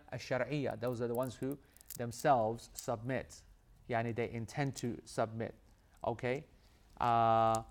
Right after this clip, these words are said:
we are those who, yani, do it in a legislated way, al-shar'iyya. We do it for the sake of Allah subhanahu wa ta'ala. We choose and we do it in a very specific way. And Allah subhanahu wa ta'ala knows best. We'll do the, uh,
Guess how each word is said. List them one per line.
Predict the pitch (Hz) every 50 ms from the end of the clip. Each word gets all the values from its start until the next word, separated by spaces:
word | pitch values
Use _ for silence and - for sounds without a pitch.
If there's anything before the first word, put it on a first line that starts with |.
| - - - - - -
we | - 120 123 135
are | 127 120
those | 113 120 120 123 117 110
who, | - - 117 117 117
yani, | 110 107 104 110 120 120 113
do | 107 123 120
it | 113 -
in | - 113
a | 113
legislated | 117 123 131 110 120 107 - 123 113 - - 104 -
way, | 113 110 92 - -
al-shar'iyya. | - - - - 117 110 90 117 120 110 101
We | 95 101 107
do | - 131
it | 127 107 -
for | - 113
the | 110
sake | 107 - 120 110 -
of | 113 104
Allah | 110 113 113 110
subhanahu | - - 104 - - 110 107 101 -
wa | -
ta'ala. | 87 104 101 98
We | 101 110
choose | 104 - - - 127 120 110 101 95 - - - -
and | 110 113
we | 107 113 113 110
do | 104 98 98 117 110
it | 107 92
in | - 107 107
a |
very | 98 107 104
specific | 98 - - 104 - 98 - - - -
way. | - - 82 - - - - - - - - - - - - - -
And | - 135
Allah | 139 139 139
subhanahu | - - - -
wa | 120
ta'ala | 107 - 110 110 107
knows | 98
best. | 101 92 - -
We'll | 127 120
do | 117 139 139
the, | 120 123 127 123 120 123 - - - - - - - - -
uh, | -